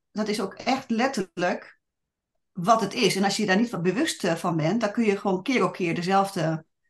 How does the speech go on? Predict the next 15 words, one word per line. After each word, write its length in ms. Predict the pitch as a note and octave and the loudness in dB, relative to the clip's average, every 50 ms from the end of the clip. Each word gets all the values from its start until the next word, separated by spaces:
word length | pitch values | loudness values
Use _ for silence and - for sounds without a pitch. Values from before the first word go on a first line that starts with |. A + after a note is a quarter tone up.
| _ _ _ _ _ _ _ _ | _ _ _ _ _ _ _ _
eh, 720 | - E3+ F3 F3 E3+ E3+ E3+ E3 E3 E3 D#3+ D#3+ D#3+ D#3+ D#3+ D#3 - _ _ _ _ _ _ | -8 -6 -4 -2 -2 0 0 0 0 2 0 0 0 -2 -4 -6 -12 _ _ _ _ _ _
fout 460 | _ - - - - F3 F#3+ G3 - | _ -20 -16 -6 -2 -2 0 0 -2
is 100 | F3 - | -4 -6
een 60 | E3+ | -6
groot 240 | - - E3+ D#3 D#3 | -4 -4 -4 -4 -4
woord, 300 | D#3+ D#3+ F#3+ G#3 G#3 - | -4 -4 -2 -2 -2 -2
maar 360 | F#3+ F3+ F3+ F3 F3 - F3 D#3+ | 0 0 0 0 0 -2 -6 -8
de-, 100 | E3+ - | -8 -8
je 180 | - F3+ E3+ D#3 | -6 -4 -2 0
bedoelt, 260 | D3+ D#3+ G#3 G#3 G3+ - | 0 2 0 0 -2 -4
eh, 220 | E3 - - - - - - - - - | -10 -12 -12 -16 -18 -20 -20 -18 -6 0
tegen 260 | - A3 G#3+ G#3 G3 | 4 4 4 4 2
de-, 80 | G3 | -2
dezelfde 640 | F#3+ - C#4 - A#3+ A3+ A#3+ A#3+ - G#3 F#3+ D#3+ D#3+ | 0 0 0 4 6 6 6 6 4 0 0 0 0
drempels, 840 | D3+ G3+ G#3+ A#3 A#3 - G3+ F3+ F3 E3+ E3 - - - - - | 2 4 4 4 4 4 2 0 0 0 -2 -4 -8 -8 -12 -14